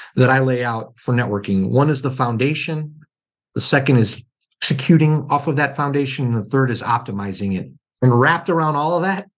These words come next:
is the work that, that goes into it. So it's, it's all, and then I go into detail in my book about, well, what makes a strong foundation for networking, right? What,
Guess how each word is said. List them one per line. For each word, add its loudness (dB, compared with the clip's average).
is 4
the 0
work -2
that, 2
that 0
goes 0
into -2
it. -8
So 0
it's, -2
it's -6
all, 2
and 0
then 2
I 4
go 2
into -4
detail -2
in -2
my 0
book 0
about, -2
well, 2
what 2
makes -2
a -6
strong -2
foundation -2
for -6
networking, -2
right? 2
What, 4